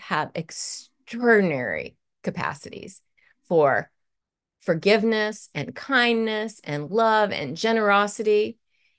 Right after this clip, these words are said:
And that if you put us in networks of people where we have to, you know, uh, look at each other, um, break bread together, um,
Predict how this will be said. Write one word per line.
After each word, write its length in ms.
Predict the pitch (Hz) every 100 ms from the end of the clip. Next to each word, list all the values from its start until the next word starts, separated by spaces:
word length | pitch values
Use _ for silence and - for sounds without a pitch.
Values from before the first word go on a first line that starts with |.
| _ 190
And 560 | 190 180 175 175 180 - _
that 380 | 180 190 175 -
if 300 | - 208 -
you 300 | 220 220 214 208 _
put 240 | 427 - -
us 520 | 185 160 240 - - _ _ _ _ -
in 280 | 220 240
networks 640 | 214 220 240 226 254 - -
of 300 | 214 233 226 _ _ _
people 560 | - 185 - 170 220 285 _ _ _ _ _ -
where 580 | 196 190 185 180 180 - _ _ _ _
we 420 | 190 190 185 185
have 260 | 190 180 180
to, 240 | 202 180 -
you 120 | 208
know, 280 | 156 170 - _ - -
uh, 160 | 202 -
look 220 | 202 202
at 80 | 208
each 160 | 208 226
other, 420 | 208 226 254 254
um, 280 | - 185 175
break 240 | 175 190 -
bread 240 | 180 190
together, 580 | 214 202 202 214 226 254 _ _ _ _ _
um, 480 | 185 175 165 165